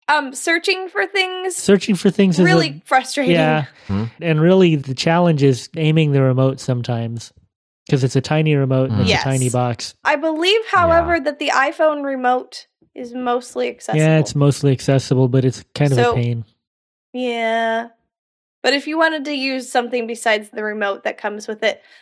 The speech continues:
Speaker 1: Jamie, the other option to you is that if you guys have a universal remote, it can be programmed to
Speaker 3: Oh, okay.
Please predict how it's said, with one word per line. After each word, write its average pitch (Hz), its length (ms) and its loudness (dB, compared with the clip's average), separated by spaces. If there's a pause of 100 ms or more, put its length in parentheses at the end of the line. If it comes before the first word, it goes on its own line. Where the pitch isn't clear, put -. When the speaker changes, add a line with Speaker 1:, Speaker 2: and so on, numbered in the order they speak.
(120)
Speaker 1:
Jamie, 262 300 -2
the 247 160 0
other 247 240 0
option 233 460 -2
to 254 120 -12
you 240 340 0
is 220 360 -6
that 214 380 -2
if 220 300 -6
you 226 520 -10
guys 220 380 0
have 214 280 -2
a 202 300 -4
universal 214 600 -6
remote, 240 460 -2
it 226 160 -6
can 214 200 -12
be 214 120 -10
programmed 127 760 -8 (200)
to 220 180 -10
Speaker 3:
Oh, 127 260 -4 (160)
okay. 135 300 -10